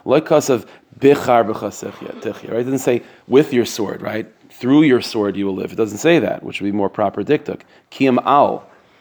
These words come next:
And the word pirish is kamei bishvil. Al doesn't mean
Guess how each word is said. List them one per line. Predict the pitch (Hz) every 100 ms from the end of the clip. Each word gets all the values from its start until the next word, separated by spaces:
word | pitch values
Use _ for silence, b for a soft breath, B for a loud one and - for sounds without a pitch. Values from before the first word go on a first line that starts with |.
| b b
And | -
the | 113
word | 131 127
pirish | 170 160 127
is | 110 -
kamei | - 123 123
bishvil. | 110 - - 107 90
Al | 123 131 123 B B
doesn't | - 120 120
mean | 120 117